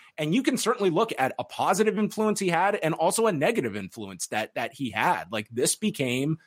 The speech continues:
the look that so many guys aspired to, and many that destroyed their health to try and emulate. And this guy was sort of, like, their godfather in terms of that,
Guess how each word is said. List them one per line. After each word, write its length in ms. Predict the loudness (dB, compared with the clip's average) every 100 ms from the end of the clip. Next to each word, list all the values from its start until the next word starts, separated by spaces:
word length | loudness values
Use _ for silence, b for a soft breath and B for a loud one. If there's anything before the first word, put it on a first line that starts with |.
| b 0
the 140 | 2
look 380 | 4 4 2 -2
that 160 | -6 -2
so 380 | -2 0 0 0
many 220 | 0 0
guys 360 | 2 2 2
aspired 560 | -2 -2 0 2 0 0
to, 260 | -4 -4 -6 b _
and 240 | -8 -2
many 380 | 2 2 0 -4 b
that 140 | -12 -4
destroyed 580 | 0 0 2 2 2 2
their 160 | 2
health 260 | 2 0 -2 -10
to 100 | -4
try 260 | 0 0
and 100 | 2
emulate. 480 | 2 2 0 -2 -4 b b
And 260 | -8 -6 0
this 220 | 2 2
guy 340 | 0 2 4 4
was 460 | 4 2 0 -6 -8
sort 300 | -2 0 0
of, 140 | 2
like, 200 | 0 2
their 160 | 0 2
godfather 680 | 2 2 0 0 0 -4 -10
in 80 |
terms 320 | -4 -4 -4 -6
of 120 | -2
that, 240 | 0 0